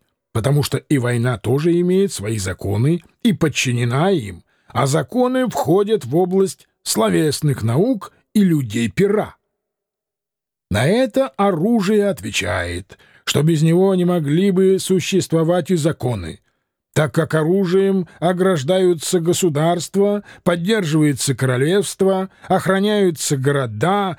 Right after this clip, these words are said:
достигается безопасность дорог и очищаются моря от пиратов. И в конце концов, если б не оружие, государства, королевства, монархии, города,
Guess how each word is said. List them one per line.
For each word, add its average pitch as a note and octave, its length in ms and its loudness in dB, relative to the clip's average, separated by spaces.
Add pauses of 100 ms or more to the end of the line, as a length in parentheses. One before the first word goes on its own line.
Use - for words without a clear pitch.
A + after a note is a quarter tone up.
(140)
достигается E3 800 0
безопасность C3+ 800 -2
дорог C#3 640 -2 (480)
и G#3 80 2
очищаются F#3+ 960 0
моря D#3+ 460 2 (120)
от D3 200 -2
пиратов. G2+ 720 -8 (260)
И B2 60 0
в G2+ 80 -2
конце G2+ 260 -2
концов, A2 560 -2 (380)
если F3 560 0
б D#3+ 60 0
не E3+ 80 2
оружие, A#3 440 2
государства, G3 720 0
королевства, G3 640 0
монархии, G3 680 0
города, F3+ 540 0